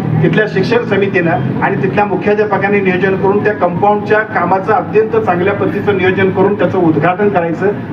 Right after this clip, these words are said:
लोकार्पण करायचं आणि अतिशय चांगल्या पद्धतीनं ती सगळी कंपाऊंड लोकांच्या उपयोगाला किंवा शा-, शाळेच्या उपयोगाला आणायचे, त्याच्याबद्दलचा निर्णय आपण सगळेजण घेणार आहोत. आणि उर्वरित जी कंपाऊंड्स आहेत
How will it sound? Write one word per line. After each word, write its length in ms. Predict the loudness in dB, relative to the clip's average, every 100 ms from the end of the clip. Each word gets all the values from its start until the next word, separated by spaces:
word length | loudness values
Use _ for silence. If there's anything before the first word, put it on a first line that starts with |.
| -2
लोकार्पण 600 | 2 2 2 -2 -2 -2
करायचं 320 | 0 0 0
आणि 100 | 0
अतिशय 320 | 0 0 -2 0
चांगल्या 340 | 0 0 0
पद्धतीनं 380 | 0 0 0 2
ती 80 | 0
सगळी 300 | 2 0 2
कंपाऊंड 440 | 0 2 2 2 -4 -8 0
लोकांच्या 500 | 0 2 -2 0 2
उपयोगाला 420 | 2 2 0 0
किंवा 200 | -2 0 0
शा-, 200 | 0 0
शाळेच्या 340 | 0 0 0
उपयोगाला 400 | 0 0 0 2
आणायचे, 400 | 0 0 0 0
त्याच्याबद्दलचा 600 | 0 0 2 2 0 0
निर्णय 360 | 2 2 2 0 -4 -4
आपण 220 | -2 -2
सगळेजण 380 | 0 2 2 2
घेणार 220 | 0 0
आहोत. 160 | 0 -2 -6 -10 -4
आणि 140 | -2 0
उर्वरित 400 | 2 2 2 0
जी 140 | 0
कंपाऊंड्स 480 | 0 0 0 0 0
आहेत 120 | -2